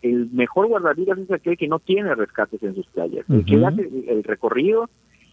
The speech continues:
Speaker 1: observa a los bañistas, da recomendaciones, si hay retaca, si hay corriente,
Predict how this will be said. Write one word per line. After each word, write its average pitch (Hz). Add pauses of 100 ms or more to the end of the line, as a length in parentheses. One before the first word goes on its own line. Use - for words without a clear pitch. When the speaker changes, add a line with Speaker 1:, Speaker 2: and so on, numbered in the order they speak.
(120)
Speaker 1:
observa 170
a 151
los 120
bañistas, 131
da 131
recomendaciones, 123 (220)
si 117
hay 113
retaca, 120
si 113
hay 107
corriente, 117